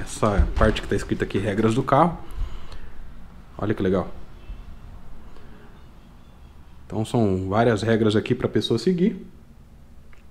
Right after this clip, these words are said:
Não citar leis de trânsito, né? Não ensinar a dirigir. Bastante coisa, isso aqui é bom pra quem tem aquela pessoa que fica dando opinião, né? Toda vez que você tá dirigindo.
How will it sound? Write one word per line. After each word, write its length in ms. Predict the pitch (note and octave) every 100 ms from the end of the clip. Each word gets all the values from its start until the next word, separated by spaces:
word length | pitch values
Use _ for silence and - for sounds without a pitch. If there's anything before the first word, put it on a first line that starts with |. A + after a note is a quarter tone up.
| - - - - - -
Não 560 | A#2 A#2 B2+ D#3 E3+ C#3+ - - -
citar 380 | - B2 A#2+ A#2
leis 140 | A#2+
de 120 | D#3
trânsito, 440 | F3+ D#3 F#3 F#3 A#2+
né? 260 | A2+ C#3+
Não 260 | G#2+ A#2+ C#3+
ensinar 520 | C3+ - B2 B2 B2+ - - -
a 80 | B2+
dirigir. 540 | C#3+ D#3 C3+ E3+ F3
Bastante 360 | B2 A#2+ F3+ F3
coisa, 240 | - C#3+
isso 100 | C#3+
aqui 120 | C#3 C3+
é 40 |
bom 380 | A2+ C3+ C#3 - - -
pra 120 | A2
quem 240 | - A#2
tem 120 | A2
aquela 300 | A2 A2+ G#2+ G2+
pessoa 340 | G#2 - G2+
que 80 | -
fica 200 | G2+ G2
dando 180 | G2 F#2+
opinião, 500 | - F#2+ D3 D#3 -
né? 140 | A#2+
Toda 300 | C#3+ G2 F#2+
vez 320 | F#2+ C#3+ - - -
que 60 | -
você 80 | F#2+
tá 100 | F#2+
dirigindo. 440 | G#2 A2+ B2+ D3